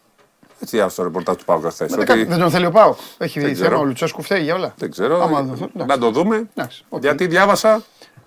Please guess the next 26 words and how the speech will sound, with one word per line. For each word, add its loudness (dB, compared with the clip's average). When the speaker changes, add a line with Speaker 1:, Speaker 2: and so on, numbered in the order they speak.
Speaker 1:
από -4
το 0
φίλο 0
μας -2
τον -12
Τζομπάνογλου 0
Speaker 2:
Ναι. 0
Speaker 1:
ότι -2
υπάρχει, -4
ε, -6
Speaker 2:
Ναι. 0
Speaker 1:
δυσαρέσκεια 0
Speaker 2:
Μάλιστα. -10
Speaker 1:
για -6
τον, -4
ε, -4
Λουτσέσκου. -10
Speaker 2:
Καλά. -8
Λοιπόν. -4
Speaker 1:
Ολυμπιακό 4
έχουμε 4
και -2
σήμερα, -4
εννιά 0
και 0
μισή. -4